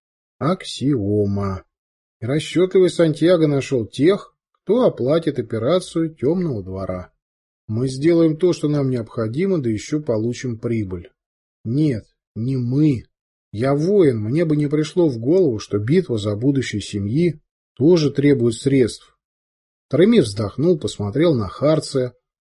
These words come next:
задремавшего с недопитым стаканом в руке,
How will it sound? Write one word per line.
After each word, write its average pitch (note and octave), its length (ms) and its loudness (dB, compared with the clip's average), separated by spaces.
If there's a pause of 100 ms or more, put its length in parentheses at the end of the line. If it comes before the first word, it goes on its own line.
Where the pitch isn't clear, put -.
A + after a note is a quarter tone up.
задремавшего C3+ 720 0
с A2+ 120 -8
недопитым B2+ 540 0
стаканом A#2+ 560 -2
в G#2+ 60 -4
руке, A2+ 440 -4